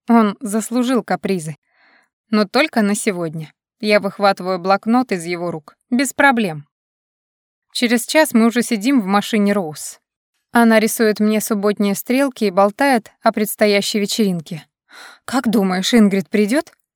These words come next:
Я уставилась в потолок машины. «Наверняка придёт». «Ты имеешь право её не пускать», тихо говорит Розали, убирая свою косметичку в бардачок.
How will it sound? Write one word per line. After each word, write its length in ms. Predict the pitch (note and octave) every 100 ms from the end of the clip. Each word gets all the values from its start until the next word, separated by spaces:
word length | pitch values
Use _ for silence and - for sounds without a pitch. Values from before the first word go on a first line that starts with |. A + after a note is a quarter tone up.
| _ _
Я 220 | A3 G3+ G3
уставилась 600 | - A#3+ A#3+ G#3 G3 -
в 40 |
потолок 440 | G#3 G3+ F#3+ F#3
машины. 500 | G3 G#3 - E3+ D3+ _ _ - - -
«Наверняка 640 | - D#4+ D#4+ C#4+ - A3+ C4
придёт». 520 | A3 E3 E3 D3 - _ _ _ _
«Ты 240 | - G#3+ F#3+
имеешь 340 | F#3+ F#3+ -
право 280 | G#3+ B3 B3
её 320 | F#3 F#3+ B3
не 100 | C#4
пускать», 600 | - G#3 - F#3+ E3+ - _ _ _ -
тихо 320 | A3 G3 G#3
говорит 380 | F#3 F#3+ F#3+ A3+
Розали, 360 | B3+ G#3+ G3
убирая 380 | F#3 F3+ A3+ A#3+
свою 320 | G#3+ G3 F#3+
косметичку 640 | - F#3+ F#3+ F3+ F#3 - F#3+
в 40 |
бардачок. 640 | G3 F#3 G#3+ - E3+ -